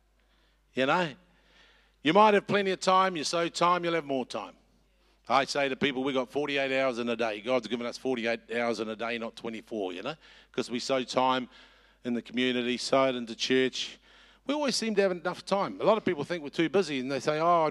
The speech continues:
I'll pop in and see you, but you're too busy." Well, people that spend time have time. It's, I don't know how it works, but it just works. We've got time. We've got time.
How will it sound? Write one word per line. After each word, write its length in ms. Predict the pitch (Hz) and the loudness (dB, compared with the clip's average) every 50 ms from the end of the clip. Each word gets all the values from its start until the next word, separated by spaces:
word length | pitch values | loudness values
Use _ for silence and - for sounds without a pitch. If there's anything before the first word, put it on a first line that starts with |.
| 131 | 2
I'll 120 | - - - | 0 0 4
pop 240 | - 190 180 - 175 | 4 4 4 4 0
in 60 | 156 | -2
and 120 | 143 156 | -2 -2
see 120 | - 185 185 | 0 0 0
you, 120 | 175 147 | 0 0
but 100 | 135 147 | -2 -4
you're 100 | 139 127 | -4 -4
too 180 | - 165 165 156 | -2 -2 -2 0
busy." 260 | - 196 156 147 151 | 0 -2 -2 -2 -4
Well, 160 | 160 170 - | -4 -4 -2
people 300 | - 190 220 180 196 180 | -2 -2 -4 -2 -2 -2
that 180 | 170 156 135 _ _ _ _ - | -2 -2 -6 _ _ _ _ -20
spend 360 | - - - 165 165 160 131 | -16 -8 -6 -6 -6 -6 -6
time 300 | - 127 123 135 147 139 - _ _ _ _ _ _ _ _ _ - | -6 -4 -4 -4 -6 -8 -12 _ _ _ _ _ _ _ _ _ 0
have 220 | 202 247 208 - | 2 2 2 0
time. 280 | - 165 110 85 78 - _ _ _ _ _ _ _ _ _ _ _ _ _ _ _ _ _ _ _ _ _ _ _ _ _ _ _ _ _ _ _ - | -2 -4 -4 -4 -6 -14 _ _ _ _ _ _ _ _ _ _ _ _ _ _ _ _ _ _ _ _ _ _ _ _ _ _ _ _ _ _ _ -12
It's, 100 | 156 - | -6 -4
I 140 | 190 175 185 | 0 0 2
don't 120 | 214 233 226 | 2 2 2
know 60 | 190 | 2
how 200 | 196 208 208 202 | 2 2 2 4
it 60 | 190 | 4
works, 280 | 220 233 208 - - - | 6 4 4 2 -4 -8
but 140 | - 208 | -10 -8
it 60 | 170 - | -4 -4
just 160 | 170 143 131 | -4 -2 0
works. 460 | 170 220 196 127 - - - - - - _ _ _ _ _ _ _ _ _ _ - | 0 0 0 -2 -10 -14 -20 -20 -20 -20 _ _ _ _ _ _ _ _ _ _ -4
We've 80 | - | 0
got 180 | 202 202 - - | 0 0 2 2
time. 320 | - 226 214 131 - - _ _ _ - - | 2 2 2 2 -2 -10 _ _ _ -6 -2
We've 100 | - 175 | 0 0
got 120 | 170 - | 0 0
time. 320 | - 165 151 131 104 85 | 0 0 0 0 -2 -6